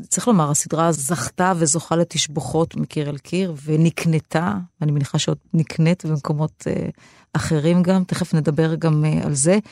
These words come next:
היו כאלה שאמרו, "אה, עכשיו אתם פה, הכיבוש אצלכם יוצא רומנטי, מקסים, מצטלם נהדר."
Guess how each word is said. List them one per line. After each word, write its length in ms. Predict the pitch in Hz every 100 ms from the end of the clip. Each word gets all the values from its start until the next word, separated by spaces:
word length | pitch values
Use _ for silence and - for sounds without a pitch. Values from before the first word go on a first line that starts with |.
| - - - _ _
היו 220 | 185 233
כאלה 240 | 277 277 262
שאמרו, 920 | - 208 190 202 202 196 190 185 180 170 - - - - _ _
"אה, 340 | - 185 190 185
עכשיו 360 | 170 - 180 170
אתם 400 | 170 - 180 175 170
פה, 480 | 180 175 170 165 160
הכיבוש 540 | 160 160 - 151 220 214
אצלכם 440 | - 180 214 208
יוצא 680 | 185 165 - 214 214 214 214
רומנטי, 800 | - 170 180 196 226 202 170 143 131 _ _ _ _ _
מקסים, 760 | 180 180 - - 247 233 165 143 -
מצטלם 580 | 180 - - 180 202 208
נהדר." 460 | 196 180 175 156